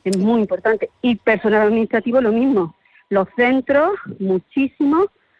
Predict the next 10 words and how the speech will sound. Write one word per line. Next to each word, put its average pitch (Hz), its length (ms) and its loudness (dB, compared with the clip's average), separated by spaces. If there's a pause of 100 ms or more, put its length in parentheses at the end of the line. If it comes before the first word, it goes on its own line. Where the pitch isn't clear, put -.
(120)
con 185 180 -2
ese 214 220 -2
índice, 220 420 0
eh, 214 220 0
que 226 140 0
ha 226 60 0
dado, 330 320 0 (140)
de, 170 480 -4
pues, 202 300 0 (340)
em, 185 680 0